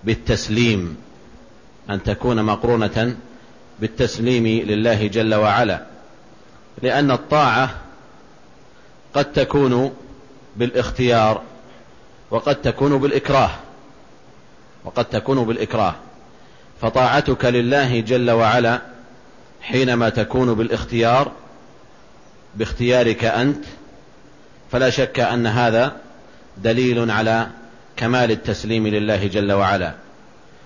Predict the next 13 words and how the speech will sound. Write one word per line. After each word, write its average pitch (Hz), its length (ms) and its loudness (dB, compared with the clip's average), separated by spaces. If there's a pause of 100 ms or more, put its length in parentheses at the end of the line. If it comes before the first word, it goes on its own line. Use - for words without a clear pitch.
(120)
وعلى 117 320 2
رغبتك 120 580 0 (880)
في 113 140 -2
طاعة 113 400 2
الله 110 520 0
سبحانه 107 480 -4
وتعالى 117 340 0
وطاعة 110 460 2
رسوله 104 640 -2 (560)
صلى 110 280 -2
الله 110 340 0
عليه 104 320 0
وسلم. 98 460 -2